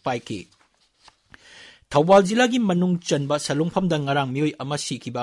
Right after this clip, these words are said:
ꯃꯤꯑꯣꯏ ꯇꯔꯨꯛꯅ ꯐꯥꯖꯤꯟꯈꯤꯕꯒꯤ ꯃꯥꯌꯣꯛꯇ ꯉꯁꯤ ꯃꯤꯌꯥꯝꯅ ꯊꯧꯕꯥꯜ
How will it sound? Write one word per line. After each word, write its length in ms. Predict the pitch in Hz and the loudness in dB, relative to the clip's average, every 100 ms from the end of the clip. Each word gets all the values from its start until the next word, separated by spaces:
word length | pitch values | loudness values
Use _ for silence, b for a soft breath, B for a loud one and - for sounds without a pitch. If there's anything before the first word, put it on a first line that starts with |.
| - | -8
ꯃꯤꯑꯣꯏ 320 | 127 135 127 - | -6 -4 -4 -6
ꯇꯔꯨꯛꯅ 360 | 143 202 202 160 | -8 -6 -6 -4
ꯐꯥꯖꯤꯟꯈꯤꯕꯒꯤ 600 | - 131 147 123 123 165 | -4 -2 -6 -10 -8 -6
ꯃꯥꯌꯣꯛꯇ 320 | 147 127 113 123 | -4 -6 -6 -8
ꯉꯁꯤ 220 | 123 131 | -6 -6
ꯃꯤꯌꯥꯝꯅ 440 | 117 135 127 120 104 B B - | -6 -4 -4 -4 -10 B B -4
ꯊꯧꯕꯥꯜ 340 | 143 139 139 | -2 2 0